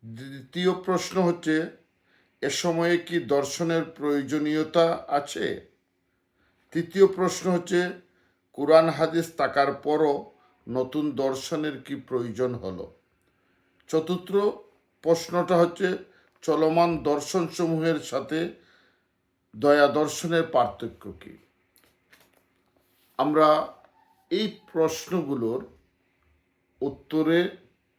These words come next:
আপনাদেরকেও শরিক করতে চাই। হয়তো আরও অনেকের এ বিষয়ে এভাবে প্রশ্ন থাকতে পারে।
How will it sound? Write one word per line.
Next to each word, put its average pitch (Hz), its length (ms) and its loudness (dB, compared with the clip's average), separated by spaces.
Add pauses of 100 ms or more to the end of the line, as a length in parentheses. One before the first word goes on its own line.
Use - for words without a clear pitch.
(1000)
আপনাদেরকেও 131 1040 -4 (500)
শরিক 131 440 -2
করতে 120 340 -6
চাই। 113 320 -6 (760)
হয়তো 135 220 0
আরও 139 260 2
অনেকের 156 460 -2 (520)
এ 131 100 0
বিষয়ে 131 400 -4
এভাবে 127 400 -2
প্রশ্ন 113 440 -12
থাকতে 104 400 -18
পারে। - 360 -18